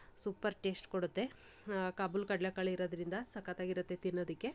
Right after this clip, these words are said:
ಇಲ್ಲಿ ಎರಡು ಗ್ಲಾಸಷ್ಟು ರೈಸ್ನ ತೊಗೊಂಡು ತೊಳೆದಿಟ್ಕೊಂಡಿದ್ದೆ. ಇವಾಗ, ಆ, ಮಿಕ್ಸ್ ಮಾಡೋಣ. ಅದ್ರ ಜೊತೆಗೆ ಒಂದು ನಿಮಿಷ, just ಒಂದು ನಿಮಿಷ ಎಲ್ಲ ತರಕಾರಿ ಜೊತೆ ಮಿಕ್ಸ್ ಆಗಲಿ ರೈಸು.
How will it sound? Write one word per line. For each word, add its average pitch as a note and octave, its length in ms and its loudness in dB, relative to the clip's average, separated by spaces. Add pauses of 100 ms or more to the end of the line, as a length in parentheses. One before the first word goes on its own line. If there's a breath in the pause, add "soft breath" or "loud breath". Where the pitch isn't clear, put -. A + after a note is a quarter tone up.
(400 loud breath)
ಇಲ್ಲಿ G#3+ 200 4
ಎರಡು A3 580 6
ಗ್ಲಾಸಷ್ಟು G3 760 4
ರೈಸ್ನ G3 380 4
ತೊಗೊಂಡು F#3 400 2
ತೊಳೆದಿಟ್ಕೊಂಡಿದ್ದೆ. F#3 880 4 (380 loud breath)
ಇವಾಗ, G3 260 4 (480 loud breath)
ಆ, F#3 260 0
ಮಿಕ್ಸ್ G#3 300 2
ಮಾಡೋಣ. F#3+ 340 4
ಅದ್ರ G3+ 200 2
ಜೊತೆಗೆ F#3+ 420 0
ಒಂದು A3+ 200 2
ನಿಮಿಷ, A3+ 280 4
just G3 460 -2
ಒಂದು F#3+ 140 4
ನಿಮಿಷ F#3 260 4 (200)
ಎಲ್ಲ F#3+ 180 2 (360)
ತರಕಾರಿ G3 400 4
ಜೊತೆ F3+ 240 -2
ಮಿಕ್ಸ್ F3+ 280 2
ಆಗಲಿ F3+ 280 0
ರೈಸು. F3 420 -2